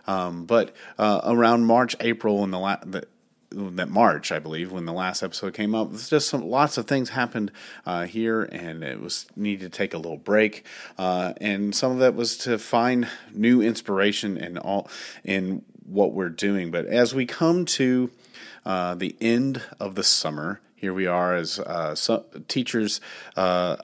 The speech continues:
are gearing up to getting their last little bit of, um, of rest and relaxation, the summer break, um, as we come to a close.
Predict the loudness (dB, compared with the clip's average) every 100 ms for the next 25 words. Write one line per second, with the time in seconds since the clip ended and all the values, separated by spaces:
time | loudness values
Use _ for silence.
0 | -2 0 2 0 -2 -8 _ _ _ _
1 | _ _ _ -12 0 4 4 4 4 2
2 | -2 -16 -8 -6 -4 -6 -8 0 2 4
3 | 2 0 2 2 2 -2 -2 -2 0 2
4 | 2 2 -2 -4 -6 -14 -18 -18 -12 -8
5 | -6 -6 -10 -12 -14 _ _ _ _ _
6 | _ -6 -4 -4 -10 -20 _ -20 -20 _
7 | _ -16 -4 6 8 6 0 -2 0 2
8 | 0 0 0 2 0 -2 0 2 2 2
9 | 4 4 2 -4 -16 -16 -8 -4 -4 -2
10 | -4 -4 -6 -4 0 0 0 0 0 -2
11 | -4 -2 0 2 0